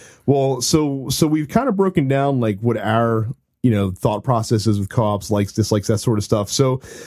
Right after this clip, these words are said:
let's start with co-op games that we've played, um, that you should probably stay away from if you're only playing with two players, just because, not 'cause they're bad games, but because they just don't work well. Um, the first one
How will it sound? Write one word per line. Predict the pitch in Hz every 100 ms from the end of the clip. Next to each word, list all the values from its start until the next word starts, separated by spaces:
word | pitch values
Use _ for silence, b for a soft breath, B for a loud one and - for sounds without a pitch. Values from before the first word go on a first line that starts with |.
| B -
let's | 170 247
start | - - 233 196
with | 156 135 -
co-op | - 143 156 -
games | 131 131 127
that | 113
we've | 107 165
played, | - 123 107 104 - -
um, | - 107 101 98
that | 104 92
you | 123
should | 131 127 107 -
probably | - 180 214 175 160
stay | - 156
away | 117 107 107
from | 107 101 90 85 85 _
if | - 107
you're | 113 107
only | 104 110 107
playing | - 107 104 98
with | 95
two | - 101
players, | - 101 90 87 87
just | - 107
because, | 135 131 127 110 B B -
not | 196
'cause | 196 160
they're | 135
bad | 117 117 123 120
games, | 113 117 113
but | 107
because | 104 104 104
they | 101
just | 98 98
don't | 107 98
work | 104 117
well. | 143 175 B B B B B
Um, | 127 131 120
the | 120
first | - 151 185 -
one | 160 139 131 131